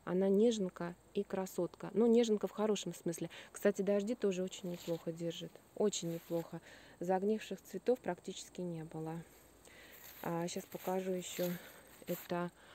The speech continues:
оливия. Да, оливия в этом году у меня, конечно, скромнее, чем в прошлом. В прошлом году было даже три цветения, несмотря на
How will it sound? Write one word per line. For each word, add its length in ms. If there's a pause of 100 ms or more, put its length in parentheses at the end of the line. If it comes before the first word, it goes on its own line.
(140)
оливия. 640 (800)
Да, 240
оливия 380
в 60
этом 240
году 340
у 20
меня, 320
конечно, 800
скромнее, 680 (380)
чем 200
в 40
прошлом. 520
В 40
прошлом 360
году 260
было 200
даже 220
три 200
цветения, 520
несмотря 580
на 300